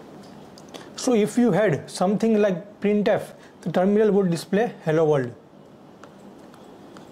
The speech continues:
હવે આના અમુક એક્સેસ સ્પેસિફાયર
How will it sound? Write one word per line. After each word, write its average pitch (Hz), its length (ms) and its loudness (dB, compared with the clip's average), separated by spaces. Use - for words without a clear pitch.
હવે 214 180 2
આના 233 240 2
અમુક 226 260 2
એક્સેસ - 260 -4
સ્પેસિફાયર 196 500 0